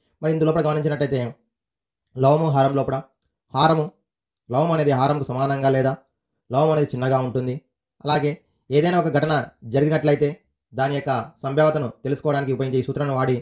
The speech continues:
చూసినప్పుడు the probability of certain event is, ఖచ్చితమైనటువంటి ఘటన యొక్క సంభావ్యత ఎంత అంటే exactly జరగడానికి వచ్చేటువంటి సంభావ్యత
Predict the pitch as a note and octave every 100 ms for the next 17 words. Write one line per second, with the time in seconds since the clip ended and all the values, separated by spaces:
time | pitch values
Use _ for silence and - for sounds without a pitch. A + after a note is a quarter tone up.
0 | - - C3+ C#3+ C3+ C#3 _ _ _ _
1 | - C#3+ C#3+ D3+ E3+ F3 F3 E3 C#3+ -
2 | C#3+ D3 D3 C#3 A2+ - - C3+ E3+ E3
3 | E3 D#3 D3 B2+ B2+ C#3 C3+ C3 A#2+ C3
4 | B2+ B2 A#2 G2+ - B2+ C3 B2 D#3 D3+
5 | C#3+ C#3 C3+ B2+ C3+ B2+ B2 B2 C3+